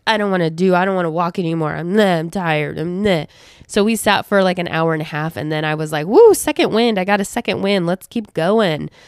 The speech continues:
Party time." But it was, it was pretty sad that we didn't get to ride that ride. But other than that, we got to ride every, all the other ones that we wanted to ride, which is pretty cool because some of them would say that they were,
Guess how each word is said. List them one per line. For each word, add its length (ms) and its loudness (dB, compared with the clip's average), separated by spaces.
Party 320 2
time." 720 0
But 160 2
it 80 4
was, 300 2
it 100 4
was 320 2
pretty 320 -4
sad 240 -6
that 100 -2
we 120 -2
didn't 160 -4
get 100 -10
to 80 -10
ride 240 -8
that 160 -6
ride. 260 -8
But 80 4
other 120 6
than 100 2
that, 160 2
we 80 4
got 140 2
to 80 -2
ride 180 2
every, 240 -4
all 120 4
the 140 2
other 140 4
ones 220 0
that 100 -4
we 80 0
wanted 300 -4
to 100 -10
ride, 320 -6
which 140 -6
is 120 -2
pretty 420 0
cool 280 4
because 300 0
some 120 0
of 60 -2
them 140 -6
would 120 -6
say 200 0
that 140 -4
they 100 0
were, 320 -2